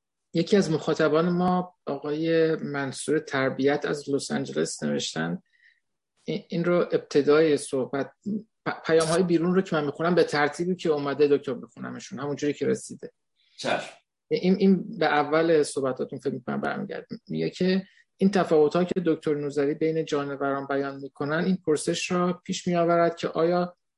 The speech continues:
Speaker 1: در بیرون از مغز ما، جانوران،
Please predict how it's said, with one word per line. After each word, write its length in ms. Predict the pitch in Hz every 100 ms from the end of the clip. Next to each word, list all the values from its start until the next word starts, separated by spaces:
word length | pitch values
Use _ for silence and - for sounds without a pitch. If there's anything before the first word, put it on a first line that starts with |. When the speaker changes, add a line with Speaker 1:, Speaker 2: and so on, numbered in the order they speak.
| _ -
Speaker 1:
در 160 | 147
بیرون 340 | 143 147 156 180
از 200 | 165 156
مغز 300 | 156 156 160
ما، 400 | 160 170 143 -
جانوران، 800 | - 139 139 139 143 165 143 131